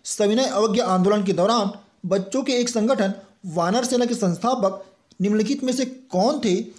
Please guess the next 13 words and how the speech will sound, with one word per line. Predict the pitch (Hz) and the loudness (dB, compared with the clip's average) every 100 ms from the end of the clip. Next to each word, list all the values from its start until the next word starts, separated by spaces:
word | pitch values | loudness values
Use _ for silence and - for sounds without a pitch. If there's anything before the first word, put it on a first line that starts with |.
| - _ | -20 _
इसका | 185 226 | -4 -2
उत्तर | 220 269 | 0 0
है | - 165 | 0 0
ऑप्शन | 165 170 202 | 0 0 0
बी, | 208 269 107 - - - | 2 0 -2 -6 -18 -16
बलिराम | 147 185 226 226 190 | -2 0 2 2 2
दुबे। | 156 254 214 208 240 - _ - | 2 2 2 0 -2 -12 _ -4
अगला | 196 240 | 0 0
प्रश्न | 240 196 | 2 0
देखिएगा, | 165 165 160 254 - - _ - | 0 0 0 -2 -4 -18 _ -8
निम्न | 165 214 277 240 | -2 0 2 2
में | 226 | 2
से | - 196 | 2 0